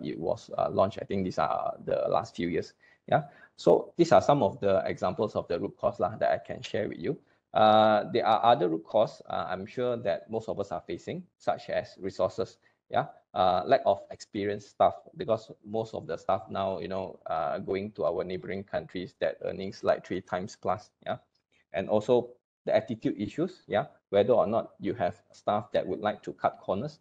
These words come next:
These are some of the potential root cause, and also you, you have probably many millennials that unwi-, very unwilling to learn, to un-, to learn the new things, and also, uh, doing,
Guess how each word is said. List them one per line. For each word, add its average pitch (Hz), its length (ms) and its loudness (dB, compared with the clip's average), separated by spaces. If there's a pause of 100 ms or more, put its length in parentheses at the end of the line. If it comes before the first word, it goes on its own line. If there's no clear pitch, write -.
These 170 160 -4
are - 200 4 (180)
some 117 220 -2
of 95 140 -4
the - 60 -10
potential - 500 -4
root 101 180 -6
cause, - 240 -2 (300)
and 92 140 2
also 117 440 2 (100)
you, 92 260 -2
you 92 120 -2
have 104 160 -2 (160)
probably 101 340 2
many 95 440 -4
millennials 104 500 0
that - 340 -4
unwi-, 101 520 -4
very 104 160 2
unwilling 95 480 -2
to - 100 -8
learn, 98 280 2 (400)
to - 120 -2
un-, - 300 -2 (140)
to 90 60 -2
learn 101 320 0
the 95 80 0
new 101 200 -2
things, 160 300 -6
and 78 200 -6
also, 101 420 0
uh, 82 460 2 (160)
doing, 107 320 0